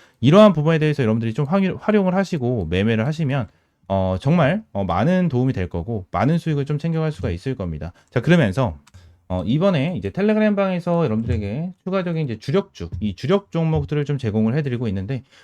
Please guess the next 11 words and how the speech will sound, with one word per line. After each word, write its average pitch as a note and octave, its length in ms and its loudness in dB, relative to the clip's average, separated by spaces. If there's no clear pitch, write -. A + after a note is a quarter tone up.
제가 E3+ 160 6
여러분들에게 F3+ 540 4
보여드린 D3+ 360 2
것처럼 C#3 460 -2
펩트론, G3 580 0
젠벡스도 D3 800 0
여러분들에게 G2 320 -2
주력 E3 260 -4
종목으로 C#3 360 0
제공을 G2+ 320 -2
해드리면서, C#3+ 480 -2